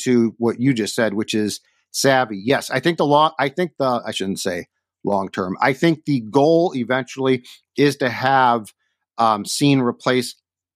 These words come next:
Harrison Smith. I am just, I'm intrigued by the fact that there hasn't been more development i-, in his first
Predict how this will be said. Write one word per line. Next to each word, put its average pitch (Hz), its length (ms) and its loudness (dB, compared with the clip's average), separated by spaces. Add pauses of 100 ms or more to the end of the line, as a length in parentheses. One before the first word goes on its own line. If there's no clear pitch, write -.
(240)
Harrison 127 380 0
Smith. 123 520 0 (520)
I 127 200 2
am 127 200 -4
just, 135 460 -4 (840)
I'm 147 180 0
intrigued 165 480 -2
by 165 160 4
the 139 80 -4
fact 139 460 0
that 123 260 -4
there 123 140 2
hasn't 131 400 0
been 123 160 2
more 120 360 2
development 120 920 0 (340)
i-, 127 120 -2
in 127 120 4
his 120 160 0
first 139 420 0